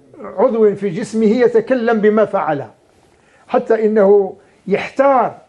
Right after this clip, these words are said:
وي-، ويتساءل و-، و-، ويعاتب ال-، ال-، ال-، ال-، ال-، أعضاءه وجلده: "لماذا ينطق؟" قال، فقالوا: "أنطقنا الله الذي أنطق كل شيء."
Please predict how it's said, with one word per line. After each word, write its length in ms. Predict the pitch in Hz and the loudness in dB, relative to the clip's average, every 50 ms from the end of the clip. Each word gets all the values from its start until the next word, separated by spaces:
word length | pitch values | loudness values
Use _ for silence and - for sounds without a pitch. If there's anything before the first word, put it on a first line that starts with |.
| _ _ _ _ _ _ _ _ _ - | _ _ _ _ _ _ _ _ _ 0
وي-، 220 | 202 214 214 208 | 2 4 4 4
ويتساءل 1000 | 208 214 214 214 208 208 202 202 - 220 - - 277 277 285 240 233 233 220 196 | 2 2 2 4 4 4 4 2 0 -2 -2 0 0 0 0 0 0 0 0 -2
و-، 40 | 175 180 | -2 -2
و-، 520 | 190 190 185 185 180 180 170 170 170 170 | -2 -2 -2 -2 -4 -4 -6 -6 -4 -6
ويعاتب 760 | 170 170 170 170 170 - 220 285 302 - - 269 226 160 147 | -6 -4 -2 -2 -2 0 2 2 0 0 -2 -4 -6 -6 -6
ال-، 180 | 202 190 180 180 | -8 -8 -8 -10
ال-، 180 | 185 180 175 | -10 -10 -8
ال-، 320 | 175 170 170 170 175 175 170 - _ _ _ _ _ _ - | -10 -10 -8 -10 -12 -12 -12 -16 _ _ _ _ _ _ -16
ال-، 360 | 196 214 214 202 202 208 - | -14 -8 -4 -2 -2 -2 -2
ال-، 340 | 208 208 220 220 214 220 226 | -6 -8 -8 -10 -14 -14 -10
أعضاءه 540 | - 170 170 175 180 254 277 262 240 202 196 | -6 -4 -2 0 0 0 0 2 2 2 2
وجلده: 680 | 226 220 220 202 156 233 269 220 190 220 202 190 202 | 2 2 2 0 0 -2 -4 0 0 2 2 2 0
"لماذا 320 | 196 202 214 254 254 226 | 0 0 0 2 2 4
ينطق؟" 480 | 214 220 220 202 196 285 269 277 - _ _ _ _ _ _ - | 4 2 2 0 -4 -6 -8 -8 -8 _ _ _ _ _ _ -18
قال، 440 | 262 269 285 320 311 311 - 294 - | -16 -14 -10 -10 -10 -10 -10 -10 -12
فقالوا: 440 | - 320 320 - - 285 285 285 - _ _ _ _ _ _ - - | -12 -14 -12 -12 -12 -12 -12 -14 -16 _ _ _ _ _ _ -10 -6
"أنطقنا 500 | 202 208 208 262 247 247 - 226 226 226 | -6 -6 -4 -4 -6 -4 -4 -6 -4 -4
الله 380 | 214 208 208 208 196 196 220 | -4 -2 -2 -2 -2 -2 -4
الذي 380 | 214 196 196 196 190 190 208 226 | -6 -6 -6 -4 -2 -2 -2 -2
أنطق 320 | 190 170 - 185 - - | -4 -10 -12 -14 -12 -12
كل 320 | 175 - - 208 185 190 160 | -16 -14 -14 -16 -16 -16 -20
شيء." 180 | - - 196 | -20 -20 -20